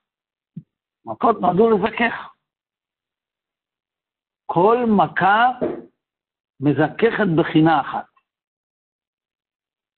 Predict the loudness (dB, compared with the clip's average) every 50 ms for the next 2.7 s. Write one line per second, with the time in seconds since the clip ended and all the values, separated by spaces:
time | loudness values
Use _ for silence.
0 | _ _ _ _ _ _ _ _ _ -6 -2 -2 -2 0 0 2 2 2 2 2
1 | 2 0 0 0 0 -2 -8 -20 _ _ _ _ _ _ _ _ _ _ _ _
2 | -2 -2 0 2 2 2 2 2 0 0 0 0 0 0